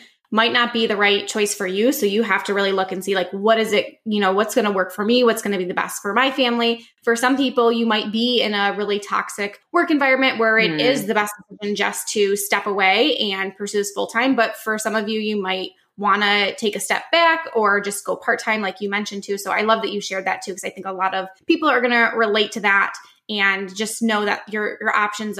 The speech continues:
Speaker 1: are, there are options there. And you just sometimes have to dig from a little bit or ask and, and share, like, what you're going through. And you, you never know, something might come up from that. So I want to dive into what you are really passionate about, which is helping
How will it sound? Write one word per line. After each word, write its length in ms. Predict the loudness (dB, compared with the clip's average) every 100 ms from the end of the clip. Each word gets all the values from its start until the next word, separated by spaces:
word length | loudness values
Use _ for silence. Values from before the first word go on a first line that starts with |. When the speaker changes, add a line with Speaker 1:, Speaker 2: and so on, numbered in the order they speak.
| -2
Speaker 1:
are, 500 | 2 2 0 -4 -2
there 140 | 2 4
are 180 | 4
options 320 | 4 0 -6 -4
there. 160 | -2
And 120 | -2
you 60 | -6
just 320 | -8 -10 -4
sometimes 380 | 0 2 2 2
have 100 | 0
to 60 | 2
dig 240 | 2 2
from 160 | 2 2
a 60 |
little 180 | 2 2
bit 160 | 4 2
or 160 | 2 0
ask 420 | 2 2 2 -2
and, 220 | -4 -4
and 260 | -4 -4 -4
share, 380 | -4 -2 0 0
like, 180 | 0 -2
what 120 | -2
you're 120 | -2
going 320 | -2 0 0
through. 160 | 2 2
And 240 | 2 0 -2 _ -4
you, 200 | -2 -2 0
you 100 | 0
never 220 | 2 0
know, 160 | 0
something 280 | -4 -6 -4
might 260 | -2 -4 -6
come 160 | -12 -10
up 140 | -10
from 120 | -6 -6
that. 180 | -6
So 280 | 0 0 0 -6 _ _ _ 2
I 60 |
want 180 | 2 2
to 100 | 0
dive 280 | 2 2 0
into 800 | 2 2 2 -4 0 2 2 0 2
what 380 | 2 2 0
you 220 | -2 2 2
are 80 |
really 200 | 4 2
passionate 420 | 0 -4 -4 -6 0
about, 340 | 2 2 2
which 220 | -2 -2
is 200 | -4 -4
helping 520 | -2 -2 2 2 2